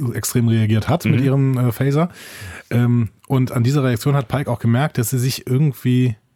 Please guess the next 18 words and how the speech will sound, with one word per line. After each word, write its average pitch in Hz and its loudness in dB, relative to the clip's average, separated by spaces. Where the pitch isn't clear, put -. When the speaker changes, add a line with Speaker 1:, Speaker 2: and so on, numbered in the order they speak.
Speaker 1:
verändert 117 0
hat, - -6
Giorgio. 85 -2
Ne? 151 4
Speaker 2:
Also 85 0
von 80 -2
der, 76 2
ähm, 76 0
f-, - -14
f-, - -18
lustigen 82 0
Dame, 78 4
mit 78 2
der 76 2
man 76 2
gut 85 -4
trinken 76 -2
konnte. 76 -2